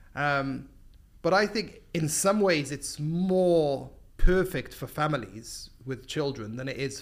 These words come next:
for young single guys, which is very different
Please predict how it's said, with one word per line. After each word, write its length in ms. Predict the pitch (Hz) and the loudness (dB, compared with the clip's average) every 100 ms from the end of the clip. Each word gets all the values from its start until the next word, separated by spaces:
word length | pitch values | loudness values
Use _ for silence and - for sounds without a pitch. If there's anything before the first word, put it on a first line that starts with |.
| - | -8
for 120 | 131 | -8
young 220 | 123 131 123 | -6 -8 -10
single 380 | - 127 120 120 131 | -12 -10 -8 -6 -4
guys, 200 | 104 - - - - - | -4 -8 -20 -20 -20 -2
which 140 | 196 196 | -2 0
is 60 | 185 254 | 0 2
very 120 | 262 190 | 2 0
different 280 | 262 214 147 | -2 0 -2